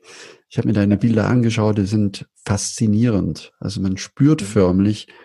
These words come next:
Speaker 1: dass die Menschen dort sind, wo sie sein wollen.
Speaker 2: Genau.
Speaker 1: Gefällt
Speaker 2: Genau.
Speaker 1: mir, gefällt mir sehr, sehr gut. <laughs>
Speaker 2: Ja. Und man-, manchmal nehme ich sie an die Hand.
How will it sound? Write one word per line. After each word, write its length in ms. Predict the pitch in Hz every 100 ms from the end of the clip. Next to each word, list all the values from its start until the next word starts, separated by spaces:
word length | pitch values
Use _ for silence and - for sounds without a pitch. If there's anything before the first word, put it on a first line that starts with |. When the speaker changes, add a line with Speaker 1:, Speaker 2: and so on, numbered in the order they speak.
| _ -
Speaker 1:
dass 180 | 98
die 100 | -
Menschen 520 | 92 90 101 - 98 -
dort 260 | 95 98
sind, 500 | - 104 101 107 -
wo 120 | 98
sie 140 | 98 98
sein 380 | 98 92 101 98
wollen. 420 | 87 78 82 - _ _ _ _ _ _ _ _ _ _ _ _
Speaker 2:
Genau. 480 | 117 117 98 101 - _
Speaker 1:
Gefällt 340 | - - 104 -
Speaker 2:
Genau. 260 | 113 107
Speaker 1:
mir, 220 | 107 - _ _ _ -
gefällt 320 | - 107 110
mir 140 | 123 101
sehr, 180 | 107 107
sehr 140 | 113
gut. 340 | 113 92 82 82 - - - 110 -
<laughs> 260 | - - _ _ _ - - - -
Speaker 2:
Ja. 80 | 123 - 131
Und 100 | 123
man-, 220 | 165 -
manchmal 320 | 175 - 185
nehme 160 | 175 165
ich 80 |
sie 100 | -
an 140 | 135 131
die 120 | 117
Hand. 500 | 127 165 104 -